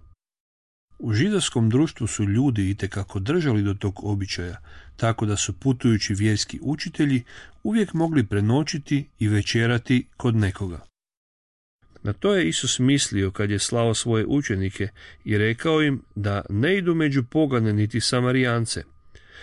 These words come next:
Kad to čujemo, najprije se pitamo što je Isus htio reći. Zašto ih je poslao da liječe ljude, propovijedaju radosnu vijest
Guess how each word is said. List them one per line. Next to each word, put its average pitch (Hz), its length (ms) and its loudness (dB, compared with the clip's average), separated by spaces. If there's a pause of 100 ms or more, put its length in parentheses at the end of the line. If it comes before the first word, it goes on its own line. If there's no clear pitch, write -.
(140)
Kad - 160 -20
to 214 140 -2
čujemo, 98 540 0
najprije 120 480 0
se - 160 0
pitamo 135 540 -2 (320)
što - 260 0
je 208 100 4
Isus - 380 -2
htio 143 260 2
reći. 156 360 -2 (600)
Zašto 208 340 0
ih 156 80 4
je 127 100 2
poslao 135 500 2
da 110 100 0
liječe 131 420 2
ljude, 131 340 0
propovijedaju 107 720 0
radosnu 117 440 2
vijest 123 440 0